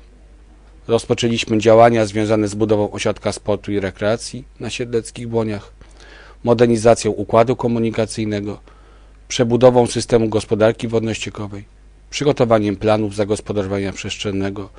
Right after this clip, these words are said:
wytyczeniem gruntów pod inwestycje w specjalnych strefach ekonomicznych. Miasto otrzymało wiele nagród i wyróżnień.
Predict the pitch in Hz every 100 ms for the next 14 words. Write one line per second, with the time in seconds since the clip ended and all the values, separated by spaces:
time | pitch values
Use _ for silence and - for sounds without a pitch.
0 | - - - - - 113 110 113 139 123
1 | 110 110 123 123 110 - 110 104 - 110
2 | 107 - 120 113 113 104 - 101 104 98
3 | 95 - 104 95 - 101 101 92 90 -
4 | - - - - - - - - - -
5 | - 139 135 - 120 110 123 113 110 104
6 | 113 110 104 101 101 98 104 101 95 -
7 | 95